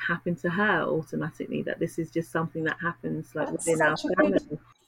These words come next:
Speaker 2: that's such a, I can imagine. And, and what, and what, what is the reality? And what did you say?
Speaker 1: Well, I said to her that it's not something that is likely to happen to you, but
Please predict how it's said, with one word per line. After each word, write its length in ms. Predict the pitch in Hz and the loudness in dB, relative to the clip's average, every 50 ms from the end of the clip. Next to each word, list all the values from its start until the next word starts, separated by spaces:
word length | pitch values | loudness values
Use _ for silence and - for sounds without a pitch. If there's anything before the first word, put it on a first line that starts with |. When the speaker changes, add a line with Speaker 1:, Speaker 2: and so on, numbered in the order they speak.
| _ - - | _ -6 0
Speaker 2:
that's 220 | 311 302 294 - - | 0 0 2 0 0
such 360 | - 311 311 311 294 - - | 2 4 4 2 2 4 6
a, 240 | 311 294 285 277 285 - | 8 8 8 6 6 2
I 40 | 262 247 | 0 0
can 160 | - - 294 | 4 6 10
imagine. 640 | 294 294 349 427 480 - - 269 208 185 180 185 - | 10 10 10 10 6 6 6 6 6 6 4 2 4
And, 180 | - 254 262 - - | 6 6 6 6 6
and 160 | 262 262 254 | 6 8 10
what, 180 | 277 269 - - - | 10 8 8 8 8
and 260 | 240 240 254 240 233 | 8 10 10 8 10
what, 240 | 277 302 - - 202 | 8 8 8 8 8
what 160 | 240 277 - 359 | 10 10 10 10
is 240 | 285 269 240 - - | 6 4 4 4 0
the 300 | 262 247 240 240 233 220 | 2 2 4 4 4 2
reality? 680 | 214 233 220 202 196 180 175 - 190 202 254 277 - - | 4 6 6 6 6 6 0 0 0 0 0 0 -2 0
And 140 | 220 220 220 | 2 2 4
what 120 | 214 214 | 4 2
did 120 | 214 208 214 | 0 -2 -4
you 80 | 214 | -4
say? 420 | 196 - 240 220 196 170 180 196 - - _ _ _ - - - - - - - - _ - | -2 2 4 4 4 4 2 -2 -6 -16 _ _ _ -20 -20 -20 -20 -20 -20 -20 -12 _ 6
Speaker 1:
Well, 140 | 202 220 | 8 10
I 60 | 226 220 | 10 8
said 340 | 220 - 285 294 302 302 - | 6 4 4 4 4 4 2
to 100 | - 180 | 0 2
her 300 | 160 175 175 180 180 180 - | 2 4 4 4 2 4 6
that 240 | 180 180 - - - - _ _ _ _ _ - - - - _ _ _ _ _ _ _ _ _ _ _ _ - - - - _ _ _ _ _ _ _ _ _ - _ _ _ - | 6 6 6 4 2 -6 _ _ _ _ _ -20 -20 -20 -20 _ _ _ _ _ _ _ _ _ _ _ _ -20 -20 -20 -20 _ _ _ _ _ _ _ _ _ -20 _ _ _ 4
it's 380 | - 214 202 247 - - - - _ - | 6 6 6 6 2 -8 -20 -16 _ 0
not 400 | 190 180 190 214 226 220 - - | 2 6 6 6 6 4 2 -6
something 460 | - - 190 190 185 - 185 180 180 | 0 0 2 2 2 0 -2 0 2
that 180 | 180 165 - - | 4 2 2 4
is 200 | - 185 185 160 170 | 2 2 2 4 4
likely 540 | 175 190 190 202 208 202 - - - 156 165 | 4 4 6 4 4 2 -2 -8 -8 -8 -6
to 120 | - 175 | -4 -4
happen 340 | 170 170 170 - - 156 160 | -4 -4 -4 -4 -6 -8 -8
to 160 | 160 - - - | -8 -8 -8 -6
you, 280 | 156 165 160 170 180 - | -4 -2 -2 -2 -2 0
but 220 | - 170 170 - | 2 2 2 2